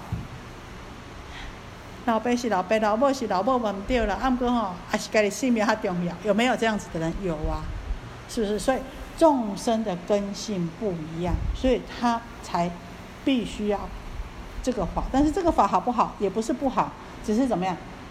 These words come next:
不究竟。所以你说，你如果自己，所以我们讲哈，这是属于出世，就是跳脱这个世间，不再轮回，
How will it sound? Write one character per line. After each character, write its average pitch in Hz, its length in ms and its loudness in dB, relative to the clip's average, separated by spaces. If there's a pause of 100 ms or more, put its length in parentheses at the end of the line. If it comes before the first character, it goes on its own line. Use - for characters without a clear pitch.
不 233 80 4
究 240 240 4
竟。 220 220 -2 (3750)
所 330 220 8
以 370 120 4
你 233 220 2
说， 311 340 8 (1600)
你 233 320 6
如 294 220 6
果 214 400 6 (240)
自 320 200 4
己， 180 240 -4 (120)
所 262 100 4
以 330 60 6
我 269 120 4
们 196 180 0
讲 160 260 0
哈， 170 220 0 (500)
这 330 160 6
是 339 180 0
属 202 280 0
于 208 40 -2
出 294 320 2
世， 285 320 0 (140)
就 262 100 2
是 262 160 0
跳 269 300 6
脱 233 220 2
这 247 100 -2
个 233 80 0
世 233 220 -2
间， 208 240 0
不 208 120 -2
再 240 160 6
轮 196 200 -4
回， 180 180 -2